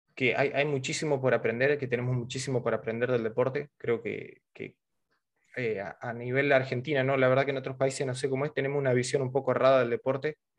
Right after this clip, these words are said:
Hay, hay mucho de, de ganar y perder y no hay tanto de, de, de lo que significa realmente competir,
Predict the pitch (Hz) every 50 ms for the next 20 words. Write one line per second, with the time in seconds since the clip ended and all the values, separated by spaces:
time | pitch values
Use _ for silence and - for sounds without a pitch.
0 | 117 117 117 113 110 - 113 117 117 120 123 123 123 123 123 117 110 107 104 107
1 | 110 110 110 113 117 120 120 131 117 - - 117 101 104 120 127 123 117 - 120
2 | 120 117 113 - 120 120 117 - 113 107 104 98 95 76 - 107 113 107 104 -
3 | _ - 117 113 113 - 117 - - 120 110 107 - - 131 131 127 123 123 120
4 | 127 131 131 127 127 - 131 127 113 113 110 - 135 147 160